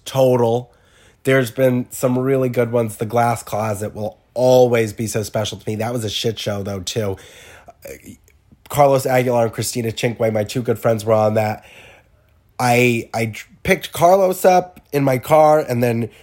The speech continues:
Christina couldn't get home from college. We drove an hour and a half to meet her. We recorded till the sun went down. Carlos and I were eating Chipotle at ten o'clock at night. It was a mess, but a lot of fun. That was a great one.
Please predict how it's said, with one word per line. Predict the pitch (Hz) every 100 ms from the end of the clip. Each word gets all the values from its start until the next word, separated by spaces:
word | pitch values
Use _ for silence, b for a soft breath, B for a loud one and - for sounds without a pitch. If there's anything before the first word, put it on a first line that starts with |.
| b
Christina | - 123 - 180 175
couldn't | 165 135
get | 123 107
home | 143 156
from | 135 113
college. | - 135 156 156 147 110
We | 127
drove | 127 139 131 107 - _ -
an | 127 - -
hour | 143 160 170
and | 151
a |
half | 139 139 143 -
to | 127
meet | 123 151 160
her. | 143 143 143 135 B B B
We | 139 143
recorded | 127 127 120 - 165 160
till | -
the | 120 110
sun | - - 160 175
went | 175 165 151
down. | 160 151 147 143 143 143 131 _
Carlos | - 165 170 156
and | 156
I | 147
were | 139 139
eating | 151 147
Chipotle | 127 123 - - 147 156 160 151 147
at | 123 -
ten | 151
o'clock | 143 151 143
at | 139
night. | 139 151
It |
was | 165 151
a |
mess, | 143 147 127 98 - b b b b b
but | 135
a | 135
lot | 139 143 143
of |
fun. | - 135 123
That | 131
was | 139
a | 135
great | 117 127 131
one. | 127 127 127 127